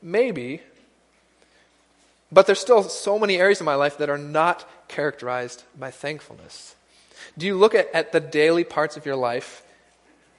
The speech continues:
and say, "Thank you" for them? This has probably been one of the hardest parts of studying this, is trying to look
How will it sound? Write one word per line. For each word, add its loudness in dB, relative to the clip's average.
and -14
say, -8
"Thank -10
you" -12
for -10
them? -18
This 0
has -4
probably 2
been 0
one -6
of -8
the -2
hardest 2
parts -2
of -8
studying -2
this, -14
is -12
trying -4
to -6
look -12